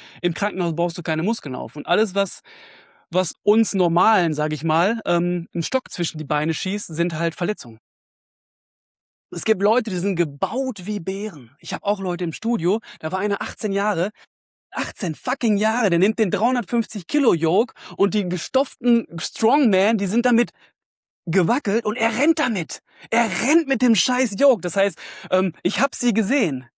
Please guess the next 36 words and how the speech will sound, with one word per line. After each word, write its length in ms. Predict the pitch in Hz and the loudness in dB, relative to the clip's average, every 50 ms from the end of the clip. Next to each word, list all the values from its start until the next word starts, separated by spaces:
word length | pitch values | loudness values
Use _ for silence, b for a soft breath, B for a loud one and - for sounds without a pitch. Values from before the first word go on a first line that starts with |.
| _ _ - | _ _ -10
Ich 140 | 170 165 214 | -4 -2 -2
hab 80 | - | -2
ein 60 | - | -2
paar 300 | - - 208 240 285 285 | -4 -4 -2 0 0 2
Leute, 360 | 240 190 165 170 160 - 160 147 | 2 2 2 0 0 -2 0 0
ey, 100 | 180 175 | 0 0
da, 80 | 175 | 0
da 160 | 165 147 175 160 | 0 -2 -2 -2
konntest 240 | - 233 240 - 208 | 0 -2 0 -2 -4
du 40 | 170 | -2
zusehen, 340 | - 277 311 294 196 180 175 | 2 2 4 4 4 2 2
jede 240 | 165 226 262 254 220 | 4 4 4 4 4
Woche 160 | 240 226 226 | 2 0 0
zwanzig 360 | - - 240 247 226 233 202 | 0 0 0 0 0 -2 -2
Kilo 160 | - - 233 | 0 2 2
mehr 160 | 220 226 226 220 | 4 4 2 2
beim 120 | 220 202 | 2 0
Kreuzheben. 480 | - - 262 294 247 - 170 160 151 B B B B | 2 2 2 2 2 0 -2 -2 -2 B B B B
Das 160 | - 202 - | -4 -4 -2
existiert. 920 | - 254 - - - - 190 - - - - - 302 311 269 156 139 - - B B B B B | -6 -8 -10 -8 -6 -4 -4 -4 -6 -6 0 2 4 4 4 2 0 -6 -10 B B B B B
Und 160 | 170 170 160 | 0 4 4
die 100 | 220 185 | 4 4
gehen 220 | 196 214 202 196 | 4 2 4 4
nie 160 | 202 214 226 | 4 4 2
kaputt, 380 | - - 180 160 - 226 196 156 | 2 -2 -6 -4 -2 -4 -4 -2
Alter. 140 | 135 123 117 | -6 -8 -8
Das 120 | 139 139 | -10 -8
sind 160 | - 165 151 | -8 -8 -6
die, 80 | 143 151 | -6 -8
die 100 | 139 151 | -8 -8
du 60 | 151 | -6
im 80 | 147 151 | -6 -6
Internet 300 | 165 160 135 123 120 - | -6 -6 -6 -10 -12 -12
siehst 180 | - - - | -12 -12 -10
halt, 100 | - - | -6 -4
ne? 120 | - 196 | -4 -4